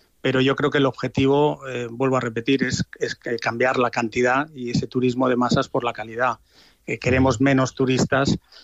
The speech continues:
que sean, mm, que con buen poder adquisitivo, que sean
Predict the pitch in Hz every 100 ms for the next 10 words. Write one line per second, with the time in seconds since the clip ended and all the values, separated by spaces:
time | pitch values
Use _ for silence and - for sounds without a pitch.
0 | _ - 117 135 131 131 - 131 127 123
1 | 120 120 139 131 123 120 123 - 110 110
2 | 131 127 127 123 123 123 135 - 131 131
3 | 127 127 120 143 131 127